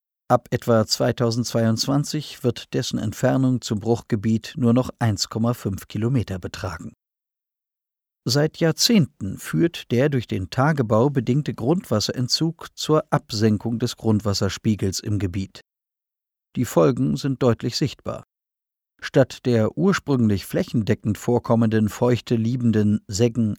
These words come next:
Erlen und Eschen findet man heute eher Trockenheit liebende Arten wie Brennnessel und Holunderbüsche.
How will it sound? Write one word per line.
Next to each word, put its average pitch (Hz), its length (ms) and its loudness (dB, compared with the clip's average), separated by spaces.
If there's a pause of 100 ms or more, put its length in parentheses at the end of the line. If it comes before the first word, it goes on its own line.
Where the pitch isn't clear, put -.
Erlen 113 400 2
und 98 160 -6
Eschen 131 340 0 (640)
findet - 300 2
man 135 240 2
heute 127 520 2
eher 127 280 -2
Trockenheit 98 720 -2
liebende 104 460 -2
Arten 101 460 -4 (300)
wie 98 280 -2 (100)
Brennnessel 110 640 2
und - 340 -6
Holunderbüsche. 110 800 0